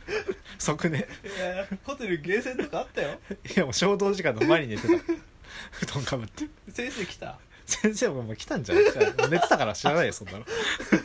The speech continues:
Speaker 2: あー、面白い。
Speaker 1: マジで沖-、修学旅行つまんなかったな。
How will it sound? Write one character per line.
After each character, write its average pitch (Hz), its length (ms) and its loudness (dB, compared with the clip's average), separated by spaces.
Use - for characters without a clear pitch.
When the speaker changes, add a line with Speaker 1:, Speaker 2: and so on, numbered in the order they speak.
Speaker 2:
あ - 40 -8
ー、 160 300 -6
面 147 100 -8
白 143 180 -18
い。 - 40 -14
Speaker 1:
マ 127 120 -8
ジ 143 280 -2
で 113 180 -2
沖-、 110 220 -10
修 - 220 0
学 156 220 -2
旅 151 120 0
行 123 80 -4
つ - 140 -8
ま 139 60 -6
ん 139 80 -4
な 143 80 0
か 131 40 0
っ 127 80 -6
た 123 120 -6
な。 113 240 -6